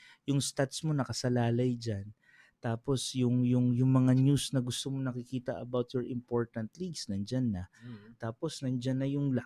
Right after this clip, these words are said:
Speaker 1: pare, pati yung mga, yung mga komentaryo, yung mga ganito, nandyan na.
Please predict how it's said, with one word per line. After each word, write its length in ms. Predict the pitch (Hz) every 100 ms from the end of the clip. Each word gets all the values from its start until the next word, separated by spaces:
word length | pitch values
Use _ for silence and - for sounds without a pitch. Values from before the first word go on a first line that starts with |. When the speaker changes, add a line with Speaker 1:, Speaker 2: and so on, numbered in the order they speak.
| -
Speaker 1:
pare, 300 | - 135 190
pati 320 | 127 - 135
yung 80 | 135
mga, 540 | 131 131 127 127 123 123
yung 180 | 127 127
mga 200 | 123 120 117 113 110 - - _ - 117
komentaryo, 680 | 117 117 135 139 139 135 139 139 135 135 139
yung 200 | 120 113
mga 240 | 113 110 110
ganito, 440 | 120 135 147 151
nandyan 500 | 127 107 107 196
na. 80 | 165